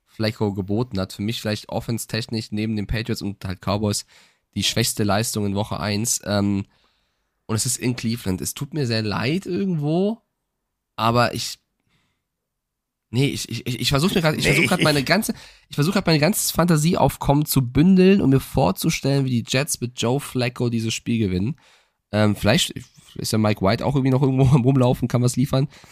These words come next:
Speaker 1: Ich würd sehr gerne auf die Jets tippen. Ich würd wirklich sehr gerne auf die Jets. Ich gönn's ihnen. Mit Wilson hätten sie echt eine gute Chance. Aber ich glaube, wenn du jetzt an Myles Garrett und Co. denkst, gegen die Offense, ich tippe auch auf die Browns.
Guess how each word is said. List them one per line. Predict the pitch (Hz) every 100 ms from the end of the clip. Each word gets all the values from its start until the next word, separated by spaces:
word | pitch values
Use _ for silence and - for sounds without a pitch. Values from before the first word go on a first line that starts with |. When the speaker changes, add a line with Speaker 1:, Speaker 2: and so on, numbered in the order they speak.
| - -
Speaker 1:
Ich | 135 156
würd | 226
sehr | - 214
gerne | 185 202
auf | 156
die | -
Jets | 123 113 -
tippen. | 110 110
Ich | 156
würd | 151
wirklich | 185 165
sehr | - 165
gerne | 160
auf | 151
die |
Jets. | 131 156 -
Ich | -
gönn's | 151 190 -
ihnen. | 165 170 151
Mit | 117 147 131
Wilson | 151 - 151
hätten | 143 139
sie | 131
echt | 156 -
eine | 143
gute | 135
Chance. | - 120 131 -
Aber | - 113
ich | -
glaube, | 107 123 131
wenn | 113
du | 113
jetzt | 110
an | 113 110
Myles | 113 127
Garrett | - 117 117
und | 110
Co. | - 120
denkst, | 110 110 123
gegen | 107 107
die | 113
Offense, | - - 101 120 - _ _ _ _ _ _ _ _ _
ich | - -
tippe | 131 - 147 -
auch | 127 120
auf | - _ _ -
die | 107
Browns. | - 107 98 95 98 -